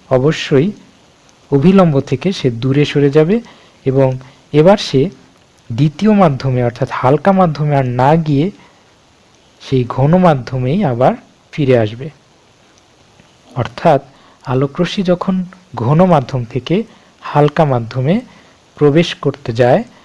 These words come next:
প্রবেশ করার সময় সংকট কোণ বা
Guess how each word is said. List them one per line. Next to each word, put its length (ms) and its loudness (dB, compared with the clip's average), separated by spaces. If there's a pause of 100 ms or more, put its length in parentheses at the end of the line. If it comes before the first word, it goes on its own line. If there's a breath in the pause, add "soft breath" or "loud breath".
(440 soft breath)
প্রবেশ 280 2 (100)
করার 240 0 (100)
সময় 340 -2 (1500 soft breath)
সংকট 400 2
কোণ 180 -2
বা 60 4